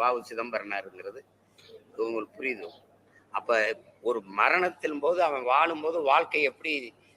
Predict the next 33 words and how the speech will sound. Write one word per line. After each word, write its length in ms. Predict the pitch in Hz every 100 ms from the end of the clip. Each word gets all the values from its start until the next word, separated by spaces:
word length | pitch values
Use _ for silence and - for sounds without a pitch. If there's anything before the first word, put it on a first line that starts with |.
| -
செம்மார்ந்து 540 | 123 143 151 156 160
வாழ்ந்து 320 | 131 139 151 135
முடிக்கிறானோ 480 | 127 139 135 139 147
அதை 120 | 127 135
வச்சுதான் 380 | 135 135 143 120
தமிழ் 220 | 127 131
மக்கள் 240 | 127 - 110
வந்து 160 | 113 139
நினைவை 420 | 120 117 147 156 147
தான் 180 | 156 135
போற்றிருக்கிறாங்க. 580 | 123 120 107 98 87 _ _ _ _ _ _ _ _ _ _ _ _ -
சில 240 | 135 143 175
வாய்ப்பா 380 | 175 175 180 180
எங்களுக்கு 320 | 165 160 156 156
எங்க 120 | 139
பூலித்தேவன், 560 | 156 156 - 131 127 127
எங்க 120 | 120 -
பாட்டன் 340 | 123 120 123 117
பிறந்ததும் 420 | 127 139 131 127
இறந்ததும் 360 | 117 117 110 98
தெரியாது. 300 | 98 104 139 - _ _ _
இப்ப 160 | - 127
எங்க 120 | 120 127
தாத்தா 220 | 127 127 120 120 - -
முத்துராமலிங்க 520 | 113 127 127 117 110
தேவருக்கு 300 | 113 107 117
வந்து 180 | 127 135 113 -
பிறந்த 240 | 135 147 151
நாளும் 280 | 147 147
இறந்த 220 | 131 123 117
நாளும் 260 | 107 101
ஒண்ணா 180 | 101 113
இருக்கு. 280 | 107 101